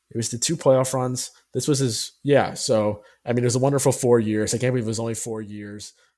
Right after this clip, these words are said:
Um, the Robin Lehner season, the two conference final seasons, and, uh, this one wasn't as fun, obviously, but, uh, it's all about Islander history. So,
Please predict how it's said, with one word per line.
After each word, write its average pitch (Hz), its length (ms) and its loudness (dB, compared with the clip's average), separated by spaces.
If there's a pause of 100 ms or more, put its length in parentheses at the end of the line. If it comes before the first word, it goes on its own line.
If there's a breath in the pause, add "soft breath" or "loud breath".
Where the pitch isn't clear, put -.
Um, 104 340 -12
the 117 60 -14
Robin 120 320 -6
Lehner 113 280 -10
season, 113 380 -14
the 101 60 -16
two 127 180 -14
conference 113 400 -12
final 107 340 -8
seasons, 104 600 -6
and, 80 240 -8
uh, 78 200 -2 (260 loud breath)
this 110 160 -6
one 104 120 -6
wasn't 73 260 -8
as - 100 -8
fun, 69 260 -14
obviously, 60 420 -12
but, 67 240 -16
uh, 50 160 -18 (240)
it's - 100 -8
all 160 160 2
about 151 140 4
Islander 135 200 -2
history. 104 380 -8
So, 98 360 -12